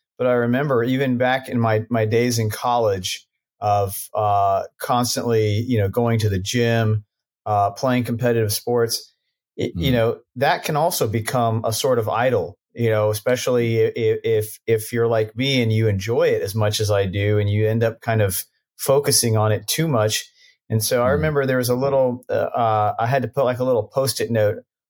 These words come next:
Speaker 1: on my mirror, uh, in my college dorm room. And on that Post-it note, it, it said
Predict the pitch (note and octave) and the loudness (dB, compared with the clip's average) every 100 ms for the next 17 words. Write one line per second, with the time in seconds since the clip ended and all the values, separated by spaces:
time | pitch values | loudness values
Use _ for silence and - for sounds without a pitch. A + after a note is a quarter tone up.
0 | - A#2 A2+ G#2 G#2 B2 C3+ G2 F#2 G2+ | -6 -2 0 0 0 0 0 0 -2 -6
1 | _ _ _ - G#2+ G2+ G#2 A#2 A2 G#2+ | _ _ _ -6 -2 0 0 0 0 0
2 | - B2 A#2 G#2 G2+ - - A#2+ A#2+ A#2+ | -2 0 0 -2 -4 -6 -6 -2 0 2
3 | G#2+ G2+ G2 - - _ - A#2+ B2+ D#3 | 2 0 -2 -6 -20 _ -6 -2 0 0
4 | C#3 A#2+ D3 D3 B2+ B2+ A2 A2 B2 B2 | -2 0 0 0 -2 0 2 0 -2 -4
5 | B2 A2 - C#3 C3 A2 | -4 -2 -2 0 0 0